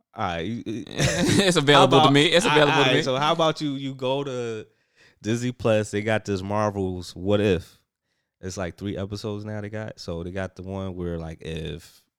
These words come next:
Speaker 1: Agent Carter was, became Captain America,
Speaker 2: Mm-hmm.
Speaker 1: and they got one where, uh, Black Panther became,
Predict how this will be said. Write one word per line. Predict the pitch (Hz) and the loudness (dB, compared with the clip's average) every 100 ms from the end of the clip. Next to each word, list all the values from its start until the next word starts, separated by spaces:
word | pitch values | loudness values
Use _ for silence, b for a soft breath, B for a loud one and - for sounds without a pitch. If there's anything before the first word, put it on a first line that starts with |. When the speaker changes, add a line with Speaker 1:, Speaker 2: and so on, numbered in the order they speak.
| _ _ | _ _
Speaker 1:
Agent | 95 92 90 85 | -6 -4 -6 -8
Carter | 101 101 90 85 85 92 | -4 -4 -4 -6 -10 -10
was, | 85 82 80 80 - - _ _ | -6 -6 -6 -10 -16 -20 _ _
became | 82 - 85 80 | -16 -10 -10 -8
Captain | 87 80 85 80 | -8 -8 -10 -12
America, | 80 87 87 90 104 _ _ | -10 -10 -10 -12 -14 _ _
Speaker 2:
Mm-hmm. | 120 113 104 | -12 -10 -8
Speaker 1:
and | 87 | -8
they | |
got | 87 85 78 | -6 -6 -6
one | 87 85 85 | -8 -8 -8
where, | 85 82 80 80 80 _ _ _ _ _ _ _ _ _ - - | -8 -6 -8 -10 -14 _ _ _ _ _ _ _ _ _ -20 -14
uh, | 85 80 87 - - | -12 -12 -16 -20 -10
Black | 90 76 | -8 -6
Panther | 98 98 85 | -8 -8 -8
became, | 82 - 92 87 82 | -14 -10 -10 -8 -10